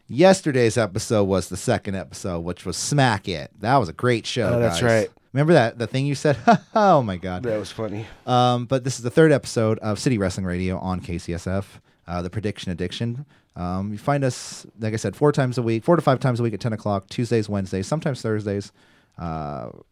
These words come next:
Speaker 1: Fridays, and Saturdays at ten P M Pacific Standard Time. But if you don't wanna wait for that, you can find us at our original home, our O G home, if you could say. Like, that's where, that's where us three live,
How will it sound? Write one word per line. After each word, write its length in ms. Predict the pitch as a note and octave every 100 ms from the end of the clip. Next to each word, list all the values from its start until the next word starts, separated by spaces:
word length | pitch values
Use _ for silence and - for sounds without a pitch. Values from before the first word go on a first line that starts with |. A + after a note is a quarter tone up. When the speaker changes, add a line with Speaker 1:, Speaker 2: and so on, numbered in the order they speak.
| _
Speaker 1:
Fridays, 460 | _ - F#2+ F#2 F2
and 100 | E2+
Saturdays 440 | D#2+ C#2 C2+ -
at 120 | - -
ten 140 | D#2+
P 160 | - G1+
M 140 | - _ _ _ _ -
Pacific 340 | C3 A#2 E2+
Standard 260 | - C#2 B1+
Time. 300 | C#2 A#1+ F2 _ - _
But 240 | G3+ G#3+ E3
if 160 | D#3+
you 80 | F3
don't 120 | G#3
wanna 180 | F#3+ F3+
wait 220 | A#2+ B2+
for 140 | - D3+
that, 320 | D3 D#3+ D#3+ _ _
you 120 | C3+
can 80 | D#3
find 200 | C3+ A#2+
us 120 | A2+
at 80 | A2
our 260 | G2+ G2 -
original 400 | G#2+ A#2+ G#2+ F#2+
home, 180 | F2+ E2
our 180 | F2 -
O 160 | C3 C#3
G 240 | G#2+ A2
home, 320 | G2+ F2 D2+ E2+
if 80 |
you 60 | E2
could 100 | D#2+
say. 240 | - D2+
Like, 160 | D2+ D#2+
that's 220 | - -
where, 140 | B2+ -
that's 160 | -
where 200 | A#2+ G2+
us 140 | G#2+ -
three 180 | C#2+ C#2+
live, 300 | C2 D2+